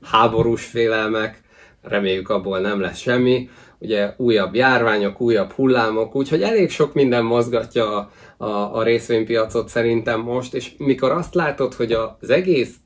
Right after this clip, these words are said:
minden esik, szóval szektortól függetlenül, cégtől függetlenül, tényleg minden részvény esik, olyankor nagyon fontos azt megérteni, hogy ez,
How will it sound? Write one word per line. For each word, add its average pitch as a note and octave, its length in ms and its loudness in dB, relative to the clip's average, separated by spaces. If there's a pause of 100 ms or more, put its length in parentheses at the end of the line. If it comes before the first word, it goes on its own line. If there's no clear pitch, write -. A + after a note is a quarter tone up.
(140)
minden D#3 460 6
esik, G2+ 340 -6
szóval B2+ 360 -4 (420)
szektortól C3+ 840 2
függetlenül, A2+ 1040 0
cégtől B2+ 460 2
függetlenül, A2+ 680 0
tényleg D#3+ 300 2
minden C3 320 4
részvény A2+ 460 2
esik, A2+ 360 -4
olyankor C3+ 420 0
nagyon F#3 260 2
fontos B2 420 -2
azt A#2 180 -4
megérteni, A#2+ 600 -2
hogy A#2+ 180 -2
ez, B2 160 0